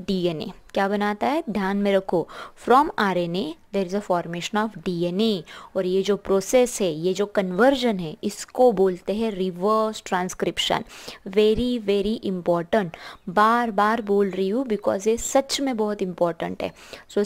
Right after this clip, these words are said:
see the procedure, आरएनए से क्या बना? डीएनए बना। और इस प्रोसीजर को हमने नाम क्या रखा है? रिवर्स ट्रांसक्रिप्शन। And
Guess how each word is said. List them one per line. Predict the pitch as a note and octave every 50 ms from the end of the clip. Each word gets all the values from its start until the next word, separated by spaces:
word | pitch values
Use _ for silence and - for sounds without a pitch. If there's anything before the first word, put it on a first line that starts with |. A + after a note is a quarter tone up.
| G#3
see | - B3 B3+ A#3
the | B3+ A#3+ -
procedure, | G#3+ G#3+ - - G#3 G3+ F#3+ - D#3+ D3+ - -
आरएनए | - G3 G3 G3+ G#3 G#3+ A3
से | G#3 -
क्या | A3+ - D#4+ G#3 G#3+
बना? | G#3 A3 G#3+ A3+ B3+ D#4+ G4+ - - - G3+
डीएनए | - G#3+ F#3+ F#3 G3+ G3+ G3 G3+
बना। | F#3+ F3+ E3+ D#3+ D#3 D3+ D#3 - - - - - -
और | - -
इस | G#3+ G#3 -
प्रोसीजर | - G3+ G3+ G#3 G#3+ G#3 G3 A3 A3
को | - A3+
हमने | A3 G#3+ G#3+ A3+ A3+
नाम | G#3+ G3 F#3+ G3 G3+
क्या | G3+ - A3+
रखा | A3+ A3 A3+ - B3 A3+
है? | A3 A#3 C4 D4+ D#4+ C4+
रिवर्स | G#3+ G3+ F#3 F3+ G3 G#3+ A3 A3 A3+ A3+ A3+ -
ट्रांसक्रिप्शन। | - G#3+ G3 F#3 F#3 - - F#3 F3+ F3+ - - - - - - - - - - - -
And | G3 G3 G3